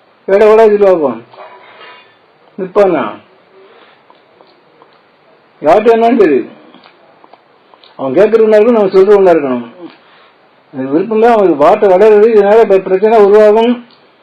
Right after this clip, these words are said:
அப்படின்னு தெ-, கண்டிப்பா தெரியும் மனதுக்கு. அப்ப திரும்ப திரும்ப புலம்ப புலம்ப புலம்ப புலம்ப எரிய எரிய நீ விட்ட மாதிரி ஆகும். மேலும் மேலும் அவன் இப்ப இந்த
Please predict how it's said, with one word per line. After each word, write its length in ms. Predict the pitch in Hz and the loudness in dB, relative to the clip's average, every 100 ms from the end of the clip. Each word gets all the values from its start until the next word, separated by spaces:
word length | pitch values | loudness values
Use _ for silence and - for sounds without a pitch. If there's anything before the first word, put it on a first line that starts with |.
| _ _ - | _ _ -18
அப்படின்னு 320 | - 214 226 | -4 -2 0
தெ-, 160 | 185 180 | -2 0
கண்டிப்பா 280 | 202 214 285 | -2 -2 -2
தெரியும் 320 | 202 202 196 | -2 0 0
மனதுக்கு. 380 | 185 185 147 127 - - _ _ _ - | 0 0 -2 -8 -10 -20 _ _ _ -18
அப்ப 200 | - 185 | -8 -4
திரும்ப 240 | 202 214 240 | -2 0 0
திரும்ப 260 | 247 262 254 | 0 0 0
புலம்ப 260 | 214 226 247 | 0 0 0
புலம்ப 260 | 233 247 240 | 2 2 0
புலம்ப 260 | 226 240 240 | 0 0 0
புலம்ப 260 | 226 247 247 | 0 2 2
எரிய 260 | 220 208 247 226 | 2 2 2 2
எரிய 460 | 226 226 226 214 196 190 - _ | 2 4 4 4 2 -2 -12 _
நீ 100 | 202 | -2
விட்ட 220 | 240 220 | 0 2
மாதிரி 180 | 208 214 | 2 2
ஆகும். 240 | 175 110 87 - - - _ _ _ _ _ _ _ 185 | 2 -2 -10 -20 -20 -20 _ _ _ _ _ _ _ -6
மேலும் 200 | 202 214 | -2 0
மேலும் 180 | 226 | 0
அவன் 280 | 202 175 175 | 0 -2 -4
இப்ப 120 | 160 | -4
இந்த 140 | 156 | -4